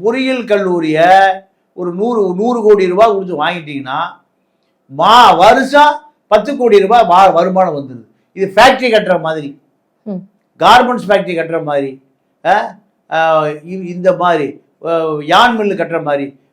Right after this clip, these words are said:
Speaker 1: பஞ்சு ஃபேக்டரி கட்டுற மாதிரி, ஸ்பின்னிங் மில்லு கட்டுற மாதிரி, டையிங் ஃபேக்டரி கட்டுற மாதிரி கல்லூரி, பொறியியல் கல்லூரி,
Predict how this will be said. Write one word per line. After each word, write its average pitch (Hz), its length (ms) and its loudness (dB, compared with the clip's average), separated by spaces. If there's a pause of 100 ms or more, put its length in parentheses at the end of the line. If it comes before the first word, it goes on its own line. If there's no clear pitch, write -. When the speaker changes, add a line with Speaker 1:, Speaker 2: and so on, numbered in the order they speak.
(180)
Speaker 1:
பஞ்சு 214 260 0
ஃபேக்டரி 202 320 0
கட்டுற 156 280 -8
மாதிரி, 143 260 -4 (420)
ஸ்பின்னிங் 247 500 -2
மில்லு 226 180 0
கட்டுற 175 320 -4
மாதிரி, 147 400 -6 (240)
டையிங் 220 340 0
ஃபேக்டரி 185 280 2
கட்டுற 160 280 -4
மாதிரி 147 260 -4 (420)
கல்லூரி, 156 720 -4
பொறியியல் 175 380 -8
கல்லூரி, 147 420 -8